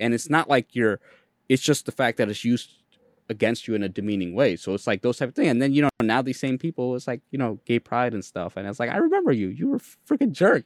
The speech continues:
<laughs> Like, you know, <laughs> I mean, but people are young, so, you know, I understand, you know, people in high school, um, a lot of girls. So, you know, these types of things, it's like, we have to realize that we gotta get better. We gotta change these biases. Like, we gotta change our beliefs.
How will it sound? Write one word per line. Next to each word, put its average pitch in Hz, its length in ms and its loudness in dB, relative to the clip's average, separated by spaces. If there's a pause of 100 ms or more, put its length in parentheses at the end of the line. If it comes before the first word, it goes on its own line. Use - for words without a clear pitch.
<laughs> - 80 -12
Like, 220 320 6 (140)
you 226 80 4
know, 208 120 8
<laughs> 226 1600 6 (640)
I 311 40 10
mean, 269 120 8
but 254 160 6
people 262 160 6
are 214 60 10
young, 202 340 8
so, 170 360 6
you 277 100 0
know, 127 100 8
I 120 320 4
understand, 90 420 -4
you 90 60 -8
know, 90 100 -10
people - 280 -8
in 92 60 -2
high 92 140 -4
school, 87 480 -6
um, 82 220 -4
a 123 100 2
lot 139 160 6
of 113 80 -2
girls. 98 300 -2
So, 101 240 0 (280)
you 196 60 -2
know, 190 100 4
these 180 200 0
types 175 200 0
of 104 120 -6
things, 101 320 -2
it's - 180 -8
like, 95 200 -2
we 123 160 -2
have 143 140 0
to 110 100 -6
realize 104 280 0
that 90 140 -4
we - 80 -2
gotta 196 160 2
get 120 160 -2
better. 101 320 0
We 104 100 -4
gotta 123 200 2
change 110 320 -4
these 107 180 -6
biases. 104 720 0
Like, 87 180 -4
we 107 80 -4
gotta 113 200 2
change 123 360 -4
our 120 80 0
beliefs. 107 400 -4